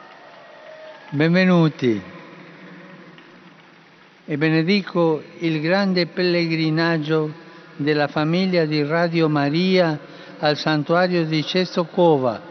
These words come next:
che avrà luogo sabato prossimo nel centenario della nascita di San Giovanni Paolo secondo con il motto "Tutto ho affidato a Maria".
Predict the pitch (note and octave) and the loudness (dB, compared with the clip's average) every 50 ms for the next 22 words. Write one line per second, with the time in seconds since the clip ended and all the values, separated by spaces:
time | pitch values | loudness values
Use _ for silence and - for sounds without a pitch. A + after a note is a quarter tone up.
0 | - - - - - - - - - - - - - - D3+ C#3+ C3+ C#3+ E3 F3+ | -18 -18 -18 -18 -20 -20 -20 -20 -20 -20 -20 -20 -6 -2 -2 0 0 0 0 2
1 | F3 E3+ D#3+ E3 F3 F3+ F3+ F3 F3 E3 D3+ - - E3 E3+ E3 D#3+ D#3 D3+ - | 2 2 2 2 2 2 2 0 -2 -2 -2 -2 -2 0 0 2 0 0 0 -2
2 | D3+ C3+ - D3+ D#3 F3 F#3 F3 - - - F3+ D#3+ D3+ C#3+ C3 A#2+ - - - | -4 -2 -2 0 2 2 2 2 -2 -4 -2 -2 0 0 -2 -2 -6 -10 -16 -20
3 | - - - - - - - - D3+ D#3 D#3 C#3+ - - G3 G3+ F3+ - F3+ E3 | -20 -20 -20 -20 -20 -20 -6 -2 0 0 0 0 0 0 0 0 0 0 0 0
4 | E3 E3 E3 E3 E3+ E3+ F3 E3 D#3 C#3+ D3+ D3+ C#3 C#3 C3+ C#3 C#3+ D#3 D#3+ D#3 | 2 2 2 0 0 0 0 -2 0 0 0 0 0 0 0 0 2 2 0 0
5 | D3+ - - D#3 D3 C#3+ - D3+ C#3+ C#3+ - - - - - - - - - - | -2 -4 -6 -8 -6 -4 -2 -4 -4 -4 -8 -16 -20 -20 -20 -20 -20 -20 -20 -8
6 | - D3 C3+ C3+ C#3+ C#3 C3+ - - D#3 D3+ D3+ D3+ C#3+ D3+ C#3+ C#3 D#3 E3 F3 | -6 -4 -2 0 0 -2 -2 -2 -2 0 0 0 2 2 0 2 2 2 0 2
7 | F3 E3+ E3 D#3+ D#3 C#3+ - - D3 D3+ D#3 D#3+ D3+ D3 D3 C#3+ - - D3+ C3 | 0 2 2 0 0 -2 -2 0 0 2 2 2 2 2 0 0 -2 -4 -6 -6
8 | A#2 - - E3 F3 F3+ F3+ F3 E3+ D#3+ D3+ C#3 C3 - - - - - - - | -6 -4 -2 0 2 2 2 2 2 0 0 -2 -2 -6 -14 -20 -20 -20 -20 -20
9 | - - - - D3+ C#3+ C#3+ C#3+ C#3+ C#3 C#3 C#3+ D3 D#3+ F#3 F#3+ F#3 - - - | -20 -18 -4 0 0 2 4 4 4 4 4 4 4 4 4 2 0 -4 -4 0
10 | F3+ E3+ E3 D#3 D3+ - - - - - - - - - - - G#3+ A3+ A#3+ A3 | 0 2 2 0 -4 -10 -18 -20 -20 -20 -20 -20 -20 -18 -4 0 2 2 2 2
11 | - - A3 G3+ G3+ G3+ G3+ - - D#3+ F3 F#3 F3+ F3+ F3 D#3+ - - D#3 C#3+ | 0 0 2 2 2 0 -2 -6 -4 -2 0 2 4 2 2 0 -2 -2 -4 0
12 | C3+ D#3 D3 D#3 D3+ D3+ - E3 D#3 D3+ D3 C#3+ C#3+ C3+ C3+ C3 B2 A#2+ A2+ G#2+ | 2 2 2 2 0 0 0 0 2 2 2 0 0 0 0 0 0 0 -2 -4
13 | G#2 F#2 F2 F2 E2 | -6 -8 -10 -14 -16